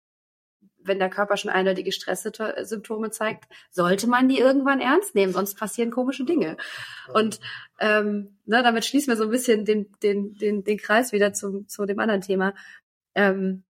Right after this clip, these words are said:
Speaker 1: wo ich aber auch sage, ja, da habe ich jetzt feinere Antennen. Also einmal für mich, aber auch für Mitarbeitende,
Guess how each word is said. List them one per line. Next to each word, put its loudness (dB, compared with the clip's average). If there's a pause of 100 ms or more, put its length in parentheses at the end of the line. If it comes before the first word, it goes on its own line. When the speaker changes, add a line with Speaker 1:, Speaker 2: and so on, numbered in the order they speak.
(1040)
Speaker 1:
wo -2
ich 2
aber 4
auch 4
sage, 6
ja, 8
da 0
habe 0
ich -4
jetzt -2
feinere 2
Antennen. 0
Also 4
einmal 2
für 0
mich, 0
aber 2
auch -4 (140)
für -2
Mitarbeitende, 0